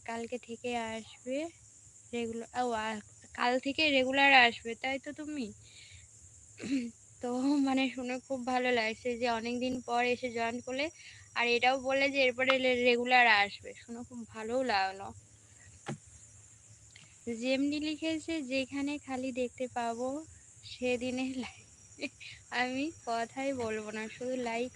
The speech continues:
বসে বসে দে-, ও, লাইভ বসে বসে দেখবে। না,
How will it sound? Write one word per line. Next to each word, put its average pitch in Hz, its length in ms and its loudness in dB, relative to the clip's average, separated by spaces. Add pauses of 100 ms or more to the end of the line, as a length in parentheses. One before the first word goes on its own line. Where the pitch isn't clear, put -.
(140)
বসে 226 360 -12
বসে 233 280 -12
দে-, - 220 -16
ও, 262 120 -4
লাইভ 226 300 2
বসে 233 260 -6
বসে 254 320 -4
দেখবে। 226 400 -2 (4000)
না, 311 140 10